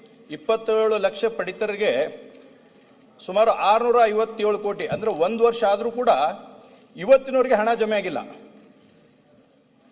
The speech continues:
ಒಂದು ಕೋಟಿ ಇಪ್ಪತ್ತೇಳು ಲಕ್ಷ ಕಾರ್ಡ್ದಾರಿಗೆ ಆರ್ನೂರ ಐವತ್ತೇಳು ಕೋಟಿ ರೂಪಾಯಿ ಇವತ್ತಿನವರೆಗೂ ಹಣ ಜಮೆ ಆಗಿಲ್ಲ. ಅದನ್ನ ಯಾಕಂತೇಳಿ ಮಾನ್ಯ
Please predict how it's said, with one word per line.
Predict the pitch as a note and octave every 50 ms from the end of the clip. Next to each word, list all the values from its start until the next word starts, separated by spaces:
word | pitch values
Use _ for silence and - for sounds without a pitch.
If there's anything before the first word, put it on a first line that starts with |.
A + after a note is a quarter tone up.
| _ _ _ _ _ _ _
ಒಂದು | D#3+ F3+ A#3 B3 B3
ಕೋಟಿ | B3 B3+ B3 B3 B3+
ಇಪ್ಪತ್ತೇಳು | B3 - - B3 B3 B3 B3 A#3+ A#3+ A#3
ಲಕ್ಷ | A#3 A#3 - B3+
ಕಾರ್ಡ್ದಾರಿಗೆ | - - G3+ G3 G#3+ A3+ G#3+ G#3 F#3+ D#3 B2 C3+ D#3 F#3 A3+ C4+ B3+ - - - - - - - - - -
ಆರ್ನೂರ | D#3 G#3+ A#3+ C4 C4 C4 C4 C4 B3+
ಐವತ್ತೇಳು | A#3+ A#3 A#3+ B3 A#3+ A#3+ B3 B3 B3 A#3+
ಕೋಟಿ | A#3+ A#3 A#3 A#3
ರೂಪಾಯಿ | A3 B3+ B3+ A#3+
ಇವತ್ತಿನವರೆಗೂ | A3+ A#3+ A#3+ A#3+ B3 A3+ A#3 A3+ A#3+ A#3+
ಹಣ | G3+ A3 A#3
ಜಮೆ | A3+ G#3+ A3 G#3+ G#3
ಆಗಿಲ್ಲ. | G3+ F3 D#3+ C3+ G2+ - - - - - - - - - - - -
ಅದನ್ನ | F#3+ G#3 G3
ಯಾಕಂತೇಳಿ | F#3+ A3 B3 A#3 A#3+ A3+ A#3 A#3+ B3+ B3
ಮಾನ್ಯ | A3 G#3 G3+ - G#3+